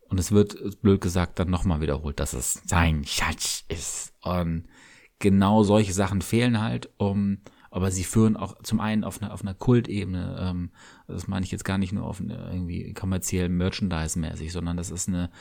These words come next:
ähm, eine Sache, die sich ja dann aber auch halt mundpropagandamäßig von, von, von Generation zu Generation inzwischen ja sogar trägt. Also, dass es,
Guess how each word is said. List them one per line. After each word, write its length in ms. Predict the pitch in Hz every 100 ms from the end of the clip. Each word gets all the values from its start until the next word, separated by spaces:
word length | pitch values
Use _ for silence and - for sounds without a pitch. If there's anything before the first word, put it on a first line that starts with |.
| - - - - - _ -
ähm, 600 | 90 87 87 87 90 82
eine 140 | 87
Sache, 240 | 90 92 95
die 120 | 92
sich 180 | 98 92
ja 60 |
dann 140 | 87 87
aber 320 | 87 87 85
auch 140 | 87
halt 180 | 95 90
mundpropagandamäßig 1160 | 95 104 107 95 90 85 87 87 85 87 82 -
von, 340 | - 92 87
von, 420 | - 90 87 82 - _ _ _ _ _ _ -
von 220 | - 104 95
Generation 560 | 92 87 87 - 101
zu 100 | 107
Generation 540 | 95 85 85 - 165 139
inzwischen 340 | 82 71 76
ja 80 | 71
sogar 260 | 78 69
trägt. 300 | - 78 76
Also, 140 | - 82
dass 220 | 80 -
es, 160 | -